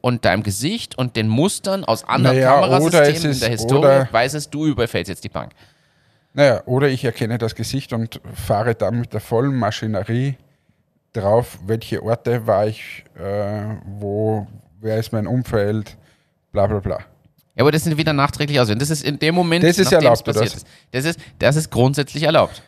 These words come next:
Speaker 2: Das heißt, immer was nur, wo ich eine Vorhersage mache,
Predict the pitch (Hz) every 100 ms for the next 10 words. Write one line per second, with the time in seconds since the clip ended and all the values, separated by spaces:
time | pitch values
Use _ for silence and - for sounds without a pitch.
0 | - 127 139 135 156 160 156 135 131 151
1 | 147 139 - 131 135 135 - 127 123 127
2 | 117 123 127 - 98 101 95 92 -